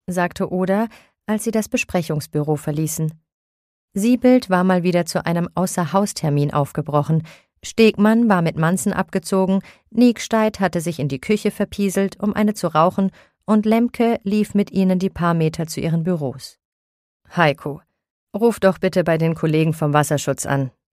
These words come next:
Zur Not können wir immer noch eben rüberfahren.“ „Klar, danach suche ich mir im Internet die Telefonnummern der Küstenhäfen raus und telefonier die ab“,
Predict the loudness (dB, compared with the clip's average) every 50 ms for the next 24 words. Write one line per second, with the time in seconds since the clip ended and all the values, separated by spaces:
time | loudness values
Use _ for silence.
0 | _ -4 0 2 4 6 6 6 6 4 0 -2 0 0 2 2 2 2 2 2
1 | 2 2 2 2 0 0 0 0 0 0 0 0 0 2 2 0 -2 -2 -4 -4
2 | -4 -2 -4 -6 -8 _ _ _ _ _ _ _ _ _ _ _ _ _ _ _
3 | _ _ _ _ -10 -4 0 2 2 2 2 0 -4 _ _ _ _ _ -6 -4
4 | -2 0 0 2 2 2 0 -2 -4 -6 -4 -2 -2 -2 0 2 2 2 2 0
5 | -2 -2 0 0 0 0 0 0 -2 -4 -2 -2 -2 0 -2 -2 -2 0 0 2
6 | 2 2 2 2 2 0 0 0 -2 -2 -2 -2 -4 -4 -4 -4 -4 -2 0 0
7 | 0 0 -2 -4 -4 0 0 2 2 0 -2 -6 -6 -6 -6 -6 -8 -10 -8 -4
8 | -2 -2 -2 -2 -2 0 0 2 0 0 -2 -2 -4 -4 -6 -8